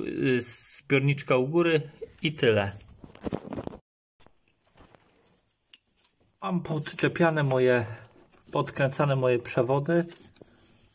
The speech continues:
od pompy. Kolejnym krokiem, jaki nale-, jaki należy zrobić, czasami macie czujnik poziomu płynu hamulcowego tutaj w zakrętce. Ja mam tutaj z boku, jak widać,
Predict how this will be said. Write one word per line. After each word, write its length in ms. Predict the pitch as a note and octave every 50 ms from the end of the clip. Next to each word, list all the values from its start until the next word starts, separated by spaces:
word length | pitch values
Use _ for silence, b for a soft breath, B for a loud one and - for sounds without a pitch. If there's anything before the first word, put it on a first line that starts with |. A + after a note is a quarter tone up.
| _ - - _
od 180 | - C3 - -
pompy. 640 | - - C#3 C#3 C#3 C#3 - F#3+ - G2+ - - - - _ _ _ - _ _ _ _ - - -
Kolejnym 440 | - F3 F3+ F#3 F3+ F3 F3+ E3+ D3
krokiem, 340 | - E3+ E3+ E3+ F3 E3 D#3+
jaki 260 | D#3+ D3+ - E3+ D#3+
nale-, 360 | D#3+ D#3+ D#3+ D#3+ D#3+ D#3+ E3+ -
jaki 280 | D3+ D3+ D3+ - F3 D#3
należy 400 | D#3+ D#3 D#3 D#3 D3 D#3+ D#3+ C#3+
zrobić, 460 | D3 D#3 D#3+ D#3 D#3+ E3+ - - B B B B B B B -
czasami 380 | - D3 D3 E3 D#3+ E3 D#3+
macie 340 | D#3 D#3 D3+ D3 - E3 D3+
czujnik 460 | D#3+ - E3+ E3 D#3 D#3 D3 D#3 -
poziomu 580 | - E3 C#3+ D#3+ D#3 D#3 D#3 D3+ D3+ D3 D3 B B B B -
płynu 280 | - - D#3 D#3 D3+ D3
hamulcowego 720 | D#3 D3+ D3+ D3+ D3+ D3 - - D3 D3 D3+ D3 D3 C#3
tutaj 380 | - D#3 D3 - D3+ C#3+ C3+
w 440 | C3+ - - - C#3+ C3+ C3 C3 C3 B2
zakrętce. 840 | - C#3 C3 - - E3 D#3+ D#3+ - - - - - - D3 C3+ B B B B B B _ -
Ja 80 | D3
mam 120 | D3+ C#3+ C#3
tutaj 320 | - C#3+ - - C3+ B2
z 160 | A#2 - -
boku, 680 | C#3 C3+ D#3 D#3+ D#3+ E3 - - D#3+ E3 E3+ F3 - - - -
jak 180 | D3 C3+ C3+ -
widać, 420 | - D3 C#3 D3 D#3+ D3 - -